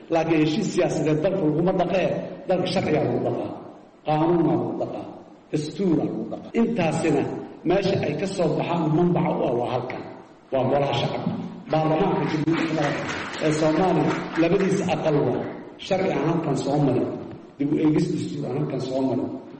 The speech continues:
dastuur aan qodobadiisa halkan ka looga doodo aan soo marsin, dalka lagumana xukumi karo,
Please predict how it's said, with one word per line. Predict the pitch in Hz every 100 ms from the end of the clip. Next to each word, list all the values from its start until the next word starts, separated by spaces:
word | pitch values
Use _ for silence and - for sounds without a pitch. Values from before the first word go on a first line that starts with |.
| -
dastuur | - 147 - 190 160
aan | 156 135
qodobadiisa | - 147 147 165 156 156
halkan | 160 139
ka | -
looga | 147 135 135
doodo | - 135 131
aan | 135 131
soo | 123 -
marsin, | 143 - 127 104 - - - - -
dalka | 139 165 160 139
lagumana | 135 139 170 151
xukumi | 165 - 190 190
karo, | 185